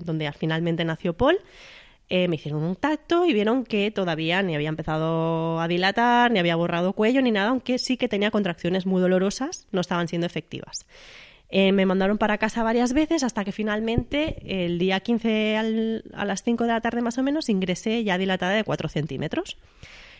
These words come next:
Eh, yo pensé, "Genial, qué bien, maravilloso, ya empieza el parto". Además, la sala de parto natural estaba libre, o sea, era como, "Genial, se han il-, se han <laughs> alineado los astros y, y voy a poder tener mi parto", ¿no?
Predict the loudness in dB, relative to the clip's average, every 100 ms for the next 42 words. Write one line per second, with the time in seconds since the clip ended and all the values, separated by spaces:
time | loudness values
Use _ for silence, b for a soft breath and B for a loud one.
0 | B -2 0 2 2 0 0 -2 -4 -4
1 | -6 -4 -2 -2 -4 -2 0 2 4 4
2 | 2 2 2 4 4 2 2 2 2 2
3 | 0 -2 -4 -4 -4 -2 -2 -2 -2 0
4 | 0 0 0 0 B B B B B -4
5 | -2 0 -2 -2 -2 -2 -2 -2 -2 -4
6 | -2 -4 -4 -4 -4 -2 0 0 0 0
7 | 0 0 0 0 0 0 -2 -2 -2 2
8 | 2 2 -2 -2 -2 -2 -4 0 0 0
9 | -2 -2 0 0 0 -2 0 -2 0 0
10 | 0 -2 -2 -2 -4 -6 -4 -2 0 0
11 | 0 0 -2 0 -2 -6 -6 -8 -8